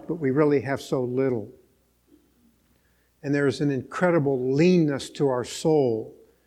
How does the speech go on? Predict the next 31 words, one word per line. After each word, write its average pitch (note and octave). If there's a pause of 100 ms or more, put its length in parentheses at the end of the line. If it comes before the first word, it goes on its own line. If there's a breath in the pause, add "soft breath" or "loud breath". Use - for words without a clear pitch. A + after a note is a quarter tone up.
(120)
because D3+
we're D3+
outside E3
of C#3+
Jesus D3+
Christ. C3 (880)
Isaiah D3
chapter -
sixty-five D3
and B2
verse C#3+
thirteen E3
and C3
fourteen. B2 (1500)
"Therefore, F3
thus E3+
says D#3
the E3
Lord D#3+
God." C3+
Notice F3+
the D#3+
Lord D#3
God D#3
says D#3
it. C3
"Behold, D#3
my D#3+
servant E3
shall F3
eat, E3+